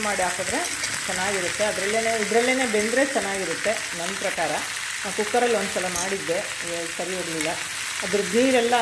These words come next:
ನಾವು ಕುಡಿಯೋಕ್ಕೂ ಆಗಲ್ಲ, ಅಡುಗೆಗೆ ಉಪಯೋಗಿಸಿದ್ರೆ ಉಪಯೋಗಿಸ್ಬೋದು, ಸಾಂಬಾರಿಗೆಲ್ಲ ಹಾಕ್ಬೋದು. ಇದರಲ್ಲೇ ಬೆಂದರೆ ಚೆನ್ನಾಗಿರುತ್ತೆ ಒಗ್ಗರಣೆಲೇ. ಸ್ವಲ್ಪ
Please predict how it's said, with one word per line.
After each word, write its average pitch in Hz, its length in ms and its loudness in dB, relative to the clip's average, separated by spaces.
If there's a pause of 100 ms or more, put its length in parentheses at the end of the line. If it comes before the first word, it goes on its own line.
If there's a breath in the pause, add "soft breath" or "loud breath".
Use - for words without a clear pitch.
(120)
ನಾವು 202 120 0 (140)
ಕುಡಿಯೋಕ್ಕೂ 220 420 2
ಆಗಲ್ಲ, 196 220 2 (260)
ಅಡುಗೆಗೆ 208 460 0
ಉಪಯೋಗಿಸಿದ್ರೆ 240 560 2
ಉಪಯೋಗಿಸ್ಬೋದು, 214 580 2 (220)
ಸಾಂಬಾರಿಗೆಲ್ಲ 190 580 0
ಹಾಕ್ಬೋದು. 160 380 -2 (1000)
ಇದರಲ್ಲೇ 277 360 6
ಬೆಂದರೆ 233 240 4 (100)
ಚೆನ್ನಾಗಿರುತ್ತೆ 185 580 -2
ಒಗ್ಗರಣೆಲೇ. 175 600 -2 (1120)
ಸ್ವಲ್ಪ 196 200 -2